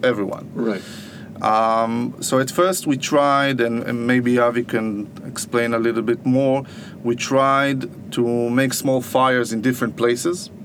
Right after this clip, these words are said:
Speaker 1: uh, mostly with the savvy coupon bargain, uh, enthusiastic, thinking that they would appreciate, uh, Boom twenty-five new model to the industry. Um,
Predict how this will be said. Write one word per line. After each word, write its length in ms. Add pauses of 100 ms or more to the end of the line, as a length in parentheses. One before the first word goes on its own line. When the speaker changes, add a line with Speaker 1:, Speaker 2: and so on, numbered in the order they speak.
(240)
Speaker 1:
uh, 120
mostly 400
with 320
the 100
savvy 640
coupon 840
bargain, 920
uh, 520
enthusiastic, 920 (540)
thinking 640 (280)
that 160
they 120
would 160
appreciate, 840 (560)
uh, 480
Boom 280
twenty-five 600 (400)
new 240
model 380
to 140
the 120
industry. 480 (520)
Um, 720